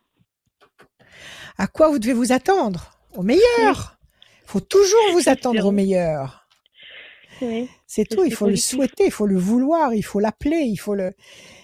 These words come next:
Speaker 1: il faut le, il faut le, l'imposer, d'accord, dans
Speaker 2: Oui.
Speaker 1: vos pensées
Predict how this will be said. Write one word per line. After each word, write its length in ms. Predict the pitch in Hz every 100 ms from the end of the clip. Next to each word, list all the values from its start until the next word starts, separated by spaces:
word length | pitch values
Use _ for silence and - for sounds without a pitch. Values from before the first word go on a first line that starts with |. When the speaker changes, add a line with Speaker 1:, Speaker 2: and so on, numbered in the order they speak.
| _ _
Speaker 1:
il 160 | 226 180
faut 240 | - 208
le, 220 | 208 190
il 140 | 214 175
faut 240 | - 202
le, 200 | 190 190
l'imposer, 1040 | 202 262 381 - 320 262 320 339 190 - _ _ _
d'accord, 480 | 190 190 247 269 247
dans 160 | 190 208
Speaker 2:
Oui. 60 |
Speaker 1:
vos 100 | 190
pensées 520 | - 190 - 190 180